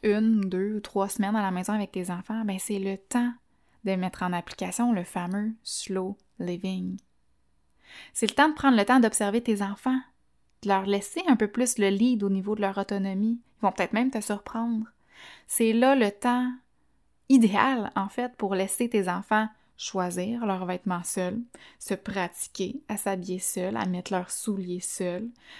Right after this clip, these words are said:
à se mettre de la crème solaire toute seule, à faire leur déjeuner seul, à mettre la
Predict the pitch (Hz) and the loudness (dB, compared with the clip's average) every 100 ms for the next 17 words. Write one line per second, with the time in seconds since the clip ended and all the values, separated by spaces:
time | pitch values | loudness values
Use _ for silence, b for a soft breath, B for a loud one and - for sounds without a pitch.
0 | B 196 - 202 180 185 - - 202 202 | B -2 2 2 2 -2 -2 -8 -4 0
1 | 226 - 220 208 208 214 208 - 208 208 | 0 0 0 2 -2 -4 -8 -4 -2 -2
2 | 254 190 - 254 262 240 196 202 202 202 | -2 -4 4 4 4 4 2 2 0 0
3 | 190 185 196 220 196 175 - - | -2 -2 0 0 0 -4 -10 -14